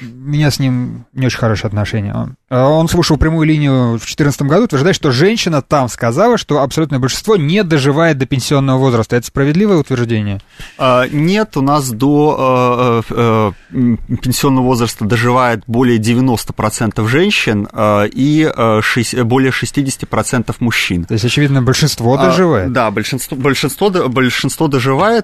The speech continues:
Speaker 2: и, соответственно, женщины в среднем после достижения пенсионного возраста живут двадцать четыре года, что очень неплохо даже по европейским меркам. А, это почти что мы лидеры в этом плане. А мужчины, к сожалению, живут меньше, четырнадцать лет,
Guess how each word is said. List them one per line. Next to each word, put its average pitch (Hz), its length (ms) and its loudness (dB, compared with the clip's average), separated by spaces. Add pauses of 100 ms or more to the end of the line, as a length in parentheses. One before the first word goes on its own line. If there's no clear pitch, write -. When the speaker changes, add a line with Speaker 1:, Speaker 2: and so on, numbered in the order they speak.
Speaker 2:
и, 127 280 2
соответственно, 123 440 -2
женщины 127 420 0
в - 60 -4
среднем 110 520 0
после 117 320 -4
достижения 110 600 0
пенсионного 113 540 -2
возраста 107 500 -2
живут 110 320 0
двадцать 110 380 -2
четыре 180 440 0
года, 220 400 0
что - 280 -4
очень 120 300 -2
неплохо 127 440 0
даже 117 240 0
по 127 120 -4
европейским 120 640 0
меркам. 123 420 -2 (400)
А, 110 460 2
это 113 160 -2 (120)
почти - 280 -4
что - 180 -2
мы 117 120 2
лидеры 113 480 2 (300)
в 113 120 -2
этом 113 260 0
плане. 110 540 0
А 120 260 2
мужчины, 196 440 0
к - 40 -4
сожалению, 143 600 0
живут 127 360 -2
меньше, 123 400 0
четырнадцать 147 720 -2
лет, 190 220 2